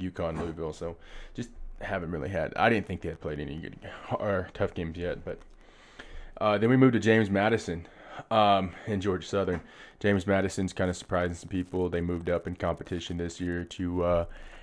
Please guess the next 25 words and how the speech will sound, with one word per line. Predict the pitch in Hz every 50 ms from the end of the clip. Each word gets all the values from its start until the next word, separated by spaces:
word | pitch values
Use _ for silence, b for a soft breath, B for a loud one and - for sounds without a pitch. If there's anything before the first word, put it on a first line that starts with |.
| B B
F | - 104 104 -
B | - 101 90 92
S, | 95 98 -
I | 98
believe, | 87 87 90 92 95 95
from | - 87 85
F | 85 87 85
C | - 87 90
S, | 90 90 90 90 - - - B B B B B _
um, | 92 90 90 87 85 85 69
and | 76 90 90
they've | 90 92 87
looked | 90 92 92 92 92 -
pretty | - - 104 101 92 90
dang | 87 90 87 87 87 85
good. | 87 87 87 92 92 92 87 - B B B B B B B B B
Five | - - - 110 104 104 95
and | 101 98
oh, | 98 101
ranked | 101 98 101 - -
number | 104 95
twenty-five | - 104 101 98 - 98 92 90
in | 92
the | 90 90
country. | - 98 95 92 - - 98 92 92 95 92 92